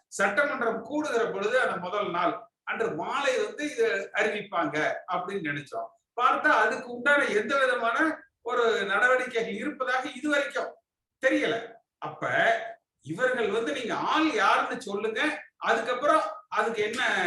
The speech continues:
அஹ், ரூல் அப்படிங்கறத நாங்க சொல்றோம். அப்படி அந்த வழியில தான் போறாங்க. இவர்களுக்குன்னு ஒரு கொள்கை,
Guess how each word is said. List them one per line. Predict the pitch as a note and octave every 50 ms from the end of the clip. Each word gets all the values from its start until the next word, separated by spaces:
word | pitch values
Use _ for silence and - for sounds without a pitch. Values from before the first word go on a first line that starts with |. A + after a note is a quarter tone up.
| E3+ D#3 D3+ D3 D#3 -
அஹ், | - F3+ E3+ E3
ரூல் | D#3+ D3 C4+ C4+ C4 E3 D3 - -
அப்படிங்கறத | - G3 G3+ - A#3 A3 G3+ F#3+ G3 G#3+ A#3 A3+
நாங்க | - - D#3 D3+ C#3+
சொல்றோம். | - D#3 D3+ D3+ - C#3+ C#3 C#3 - - - - _ _ _ _ _ -
அப்படி | F#3 F#3 - D#4+ D4+
அந்த | B3+ C4+ - - D4 D#4 - C4+ B3+ A#3
வழியில | A3+ A#3 - C4 C4 B3 A#3+
தான் | - B3+ B3 - G3
போறாங்க. | F3+ F3 E3+ - - - - -
இவர்களுக்குன்னு | D#3 - C4 C4 C4 C4 B3+ B3 - - C#4+ D4+ D4+ C#4
ஒரு | A#3+ F#3+ - -
கொள்கை, | F3+ F#3 F#3 E3+ D#3+ F#3